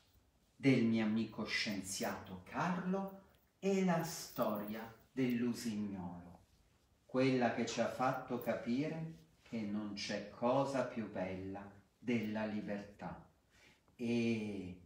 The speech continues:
perdere la libertà, non potere più fare le cose che vogliamo fare, è perdere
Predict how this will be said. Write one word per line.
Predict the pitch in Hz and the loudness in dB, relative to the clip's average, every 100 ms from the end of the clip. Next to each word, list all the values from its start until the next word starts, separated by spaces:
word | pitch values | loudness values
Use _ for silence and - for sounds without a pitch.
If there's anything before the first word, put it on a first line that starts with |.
| - _ | -20 _
perdere | 143 139 - - 117 120 117 107 | 4 10 10 10 4 2 2 0
la | 110 | -2
libertà, | 107 113 107 101 - - 92 90 - - - - | -2 -2 -4 -6 -10 -10 -8 -10 -14 -20 -20 -4
non | 147 165 180 180 | 8 12 12 12
potere | 175 175 - 185 190 175 - | 10 8 10 10 10 8 4
più | - 139 | 2 0
fare | - 147 131 120 107 98 92 - - - - | 2 6 6 6 4 0 -6 -14 -20 -20 -10
le | 113 123 120 | 2 2 2
cose | 131 131 127 123 113 107 | 4 6 6 6 0 -2
che | 110 | -4
vogliamo | 98 104 98 120 123 104 | -4 -4 0 0 0 -2
fare, | - 95 87 85 90 - - _ _ _ _ - - - - - - - - - | -6 -8 -8 -10 -16 -20 -20 _ _ _ _ -20 -18 -18 -18 -18 -20 -18 -18 -6
è | - 143 135 135 | 0 2 2 0
perdere | 131 131 127 - 139 139 143 | 2 2 0 2 4 4 2